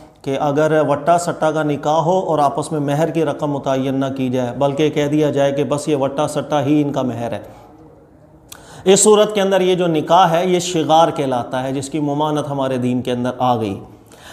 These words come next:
अच्छा, इमाम मालिक रहमत, इसके अलावा मैं एक और बता, बयान कर दूं कि इमाम बुखारी भी एक हदीस लाए हैं और उस हदीस के बाद ये अल्फाज भी मौजूद हैं इमाम बुखारी के रिवायत के अंदर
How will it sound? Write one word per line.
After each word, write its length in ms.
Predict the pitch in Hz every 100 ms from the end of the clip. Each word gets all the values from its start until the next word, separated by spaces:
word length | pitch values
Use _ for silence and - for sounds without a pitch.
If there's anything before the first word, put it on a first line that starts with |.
| -
अच्छा, 180 | 170 185
इमाम 360 | 233 208 214 233
मालिक 360 | 208 226 247
रहमत, 340 | 220 208 196 190
इसके 200 | 202 -
अलावा 260 | 220 208 214
मैं 120 | 208
एक 160 | 196 196
और 120 | 202
बता, 180 | 180 165
बयान 260 | 156 160
कर 160 | 156 156
दूं 160 | 156 202
कि 120 | 208
इमाम 400 | 175 160 160 175
बुखारी 480 | 151 - 160 175 214
भी 100 | 208
एक 140 | 202
हदीस 380 | 175 160 175 170
लाए 200 | 156 143
हैं 160 | 139 156
और 160 | 175
उस 140 | 165 165
हदीस 320 | 135 160 170
के 140 | -
बाद 420 | 143 131 135 151 156
ये 340 | 160 151 160
अल्फाज 480 | 147 139 139 143 147
भी 120 | 170
मौजूद 420 | 156 131 143 170
हैं 140 | 143 - - - - -
इमाम 220 | 135 139
बुखारी 360 | 139 135 131 143
के 480 | 135 139 131 - 127
रिवायत 360 | 127 120 123
के 100 | -
अंदर 240 | 131 123